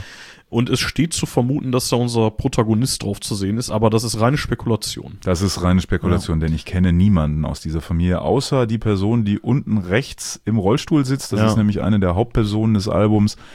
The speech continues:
Speaker 2: Ansonsten kann ich wirklich nicht sagen, äh, wer da alles noch sitzt und, äh,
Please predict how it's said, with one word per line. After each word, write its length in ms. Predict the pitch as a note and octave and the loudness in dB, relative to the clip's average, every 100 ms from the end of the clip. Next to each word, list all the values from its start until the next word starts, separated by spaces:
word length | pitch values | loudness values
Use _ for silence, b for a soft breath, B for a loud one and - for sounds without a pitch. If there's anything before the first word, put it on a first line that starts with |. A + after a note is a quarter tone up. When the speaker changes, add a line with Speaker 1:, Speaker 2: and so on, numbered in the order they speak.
| B B B B | B B B B
Speaker 2:
Ansonsten 560 | - F#2 F#2 F#2+ - F#2+ | 0 4 6 4 4 0
kann 180 | F2+ F2+ | 2 2
ich 140 | D#2+ | 2
wirklich 300 | F2+ G2 F2 | 0 -2 -2
nicht 180 | F2+ D#2 | 0 0
sagen, 420 | E2+ E2 E2+ F2 | 0 2 2 2
äh, 260 | D#2+ E2 D#2 | 2 0 0
wer 100 | E2 | 2
da 140 | F#2+ D2 | 2 0
alles 240 | E2+ - | -2 -2
noch 140 | F2 D2+ | -2 0
sitzt 320 | F2+ - - | -2 -4 -6
und, 420 | E2 E2+ E2 - | -2 2 0 -2
äh, 400 | F2 D#2 D#2 D2+ | -4 -2 -2 -2